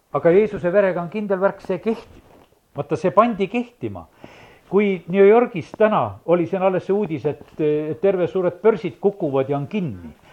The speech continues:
äkki aparaadid ei tööta ja pannakse kinni,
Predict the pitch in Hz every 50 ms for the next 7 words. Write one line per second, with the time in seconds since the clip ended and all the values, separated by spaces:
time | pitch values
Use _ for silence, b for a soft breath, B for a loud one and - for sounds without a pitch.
0 | b b 175 196 - 202 202 202 - 190 175 156 156 156 131 143 131 147 147 139
1 | - 202 190 135 - - - - 101 85 - _ _ _ _ _ _ _ _ _
2 | _ _ b b b b b b 156 165 165 156 147 143 - - _ _ - 202
3 | 220 214 208 185 - - - 156 143 190 202 175 127 101 95 90